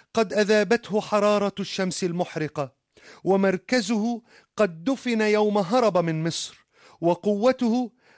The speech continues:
قد تلاشت لتنصهر وداعة خراف يرعاها،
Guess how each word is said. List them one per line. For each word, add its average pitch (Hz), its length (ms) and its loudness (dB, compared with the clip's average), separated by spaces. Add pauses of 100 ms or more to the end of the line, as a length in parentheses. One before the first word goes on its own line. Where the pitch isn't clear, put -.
(140)
قد 214 120 0
تلاشت 220 800 0
لتنصهر 208 840 0
وداعة 190 840 2
خراف 196 560 0
يرعاها، 160 800 -4